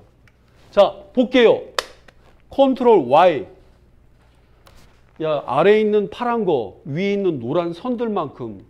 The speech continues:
구멍이 났으면 좋겠다. 그럼 게임 끝나는 거예요. 잠깐만요. 컨트롤 Y로 눌러봤고요. 자고 있는 애 깨워볼게요. 컨트롤 알트 투.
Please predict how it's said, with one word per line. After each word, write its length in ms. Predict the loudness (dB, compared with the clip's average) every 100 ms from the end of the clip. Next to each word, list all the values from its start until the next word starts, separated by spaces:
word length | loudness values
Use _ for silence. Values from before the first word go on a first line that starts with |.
| _
구멍이 340 | -4 0 0 -2
났으면 420 | -6 -10 -10 -12
좋겠다. 400 | -12 -18 -20 -20 -20 _ _
그럼 220 | -2 -2
게임 260 | -2 -4 -4
끝나는 400 | -4 -6 -6 -8
거예요. 360 | -10 -14 -20 -20 _ _ _ _ _ -20 _ _ -20 -20 -20 _ -20 -20 -20 -20 -20
잠깐만요. 960 | -16 -12 -6 -6 -4 -2 0 0 -2
컨트롤 480 | -4 -6 -4 -2 0
Y로 380 | 0 0 -2 -6
눌러봤고요. 840 | -8 -8 -8 -10 -10 -8 -8 -12 _ _ _ _
자고 360 | -12 -8 -6 -4
있는 220 | -4 -4
애 120 | 0
깨워볼게요. 760 | 4 4 4 -2 -4 -4 -6 -10 _
컨트롤 400 | -6 -6 -2 0
알트 360 | 0 -4 -10 -16
투. 540 | -10 -8 -8 -10